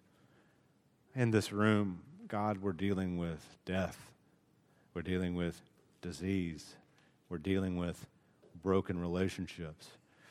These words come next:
We're dealing with what feels like daunting life changes that we might not overcome. We're dealing with anxiety and depression and fear and anger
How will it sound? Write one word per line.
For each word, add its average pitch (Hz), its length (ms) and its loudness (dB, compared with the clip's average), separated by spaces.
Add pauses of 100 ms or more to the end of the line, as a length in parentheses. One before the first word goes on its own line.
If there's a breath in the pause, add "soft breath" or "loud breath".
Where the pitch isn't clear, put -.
(260 soft breath)
We're 98 120 0
dealing 98 400 4
with 85 180 0
what 98 160 2
feels 101 300 2
like 90 320 -2
daunting 101 420 2
life 90 320 0
changes 92 560 -2
that 95 160 0
we 98 80 0
might 92 240 0
not 98 200 0
overcome. 87 720 -4 (1000 soft breath)
We're 110 100 4
dealing 107 380 4
with 92 160 -2
anxiety 98 680 2
and 80 120 -4
depression 87 800 -2 (100)
and 82 140 -12
fear 90 600 0 (100)
and 85 180 -6 (120)
anger 90 580 0